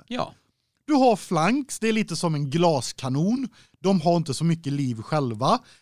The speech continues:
Speaker 2: men de gör jättemycket skada.
Speaker 1: Och, eh, oftast snabba också.
Speaker 2: Och snabba.
Speaker 1: Ja.
Speaker 2: Och sen har vi damage,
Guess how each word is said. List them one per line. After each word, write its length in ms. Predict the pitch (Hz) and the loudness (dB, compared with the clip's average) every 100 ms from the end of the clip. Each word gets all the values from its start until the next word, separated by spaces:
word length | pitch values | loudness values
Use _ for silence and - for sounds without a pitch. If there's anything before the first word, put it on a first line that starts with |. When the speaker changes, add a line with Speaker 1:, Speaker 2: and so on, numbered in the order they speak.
| _ | _
Speaker 2:
men 260 | 143 156 | -4 -2
de 200 | 139 127 | -2 -4
gör 280 | 123 123 104 | -4 -6 -6
jättemycket 760 | 87 95 117 143 - 120 113 120 | -10 -14 -4 -4 -2 -6 -6 -6
skada. 400 | - 113 110 131 - _ - | -4 -4 -4 -8 -10 _ -10
Speaker 1:
Och, 220 | 170 - | -8 -6
eh, 180 | 165 143 | -4 -4
oftast 260 | - 104 | -4 -6
snabba 400 | - 135 110 107 | -4 -4 -2 0
också. 240 | 107 - - - | 0 -4 -8 0
Speaker 2:
Och 140 | 185 | 0
snabba. 400 | 175 139 98 - - | 2 -2 -4 -16 -18
Speaker 1:
Ja. 140 | 110 117 - _ _ - - - _ _ _ | -18 -18 -20 _ _ -16 -16 -16 _ _ _
Speaker 2:
Och 140 | 220 | -2
sen 160 | 240 202 | 2 4
har 80 | 180 | 2
vi 100 | 135 | 0
damage, 800 | 123 170 135 120 165 311 - | -2 0 0 0 0 0 -4